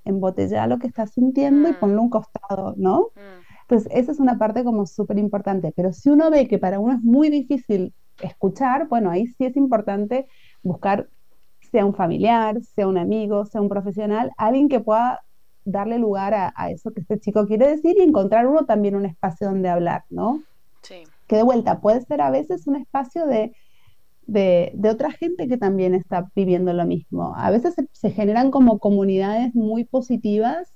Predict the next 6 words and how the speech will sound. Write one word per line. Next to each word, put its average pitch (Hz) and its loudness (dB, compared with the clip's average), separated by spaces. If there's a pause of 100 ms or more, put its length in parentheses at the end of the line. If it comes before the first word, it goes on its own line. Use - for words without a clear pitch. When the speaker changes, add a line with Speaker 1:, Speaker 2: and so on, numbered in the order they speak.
(140)
Speaker 1:
en 208 -2
el 190 2
extranjero 208 0
de, 180 0
de 180 -2
migrantes 220 0